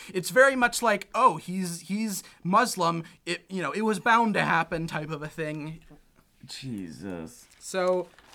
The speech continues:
Speaker 1: um, Ram and Amy are like,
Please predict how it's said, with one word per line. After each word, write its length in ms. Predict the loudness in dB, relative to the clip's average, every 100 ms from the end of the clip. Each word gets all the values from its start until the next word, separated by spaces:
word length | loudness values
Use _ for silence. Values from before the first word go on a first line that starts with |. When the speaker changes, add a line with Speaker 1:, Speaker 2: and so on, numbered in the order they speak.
| -10
Speaker 1:
um, 600 | -4 0 0 -2 -4 -8 -12 _ -20 -20 -20 -20 _ _ -18 0
Ram 380 | 2 4 2 0
and 160 | -4 -4
Amy 340 | -4 -2 -2
are 100 | -2
like, 220 | 0 -2